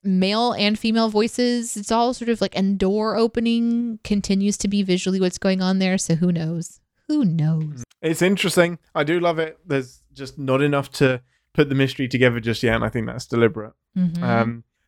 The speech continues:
Speaker 2: I think they go back to Starfleet, they get told off, and then Worf asks for help, and they end up teaming up with Worf, who has more information on this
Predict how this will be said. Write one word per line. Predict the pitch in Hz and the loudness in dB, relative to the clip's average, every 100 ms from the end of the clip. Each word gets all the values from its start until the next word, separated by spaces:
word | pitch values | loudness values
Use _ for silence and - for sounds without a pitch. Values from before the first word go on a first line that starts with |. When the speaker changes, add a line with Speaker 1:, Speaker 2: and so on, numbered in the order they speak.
| - | -2
Speaker 2:
I | 143 | 0
think | 170 | 2
they | 151 | 0
go | 151 165 | 0 0
back | 170 175 | -2 -2
to | 175 | -4
Starfleet, | 160 175 175 170 180 190 - | -4 -2 -2 -2 -2 -4 -4
they | 147 139 | 0 0
get | 170 - | 0 -4
told | - 160 160 151 | -2 0 0 0
off, | 165 - - - | -2 -6 -16 -8
and | - 139 | -2 0
then | 135 131 131 | 0 -2 -4
Worf | 131 131 127 | 2 2 2
asks | 135 131 - - - | 0 -2 -4 -10 -6
for | - | 0
help, | 127 131 135 - - - | 2 0 -2 -12 -16 -6
and | 131 123 | -4 0
they | 120 | 2
end | 120 117 | 2 -2
up | 120 | -4
teaming | 156 139 120 | 2 2 2
up | 117 - | -2 -2
with | 131 110 | -2 0
Worf, | 117 113 - - - | 0 0 -6 -16 -4
who | 127 | -2
has | 117 117 110 - _ - | 2 2 0 -6 _ -10
more | 135 135 127 | -2 0 0
information | 123 - 123 110 104 123 | -4 -2 2 2 2 -2
on | 113 120 113 | 0 0 2
this | 113 - - | 0 -2 -12